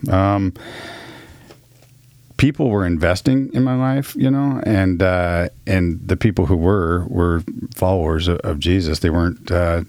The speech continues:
religious about it. They weren't, you know, uh,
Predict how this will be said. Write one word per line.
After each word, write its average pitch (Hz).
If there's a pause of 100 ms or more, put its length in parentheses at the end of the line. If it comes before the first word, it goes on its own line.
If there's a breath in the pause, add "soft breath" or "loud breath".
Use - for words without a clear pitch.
religious 87
about 85
it. 87
They 85
weren't, 82
you -
know, 80 (120)
uh, 85